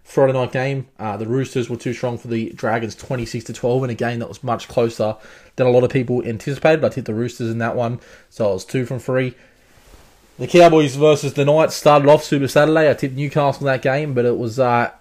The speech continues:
one-way traffic in the first half for the Knights. Managed to, uh, spring a comeback late. It was thirty-two to twenty, the final score there. That made me two from four for the week.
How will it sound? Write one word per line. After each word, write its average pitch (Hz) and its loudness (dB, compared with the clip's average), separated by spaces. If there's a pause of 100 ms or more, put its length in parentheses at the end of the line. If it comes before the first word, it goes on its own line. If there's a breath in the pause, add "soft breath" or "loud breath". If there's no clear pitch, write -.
(100)
one-way 139 2
traffic 147 2
in 135 -4
the 127 -4
first 139 0
half 135 2
for 117 -2
the 120 -6
Knights. 117 -4
Managed 120 -6
to, 117 0
uh, 104 -4
spring 131 -8
a 113 -8
comeback 123 -2
late. 127 2
It - -20
was - -12
thirty-two 123 -4
to 113 -8
twenty, 120 -8
the 110 -6
final 113 -6
score 117 -4
there. 117 -2
That 113 -8
made 110 -6
me 110 -8
two 123 -8
from 113 -12
four 120 -2
for 117 -14
the 113 -4
week. 117 -2